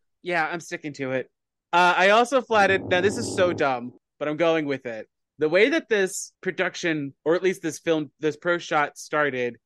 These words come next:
there was the family breakdown at the beginning that, to me, it felt useless because, like, I forgot immediately who everyone was.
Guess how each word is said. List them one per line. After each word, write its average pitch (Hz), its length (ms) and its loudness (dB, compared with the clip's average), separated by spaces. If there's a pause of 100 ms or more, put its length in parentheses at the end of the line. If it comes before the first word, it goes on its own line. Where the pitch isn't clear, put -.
(420)
there 156 160 2
was 160 420 0 (140)
the 139 500 -2
family 160 360 -2
breakdown 175 640 -4
at - 80 -8
the 139 40 -16
beginning 202 680 -6 (340)
that, 147 520 2 (360)
to 190 140 -4
me, 180 600 -6 (240)
it 151 160 -2
felt 160 300 2
useless 135 720 -4
because, 139 480 0
like, 131 400 -2 (540)
I 151 240 2
forgot 147 640 0
immediately 131 720 -6
who 135 340 2
everyone 127 440 0
was. - 600 -10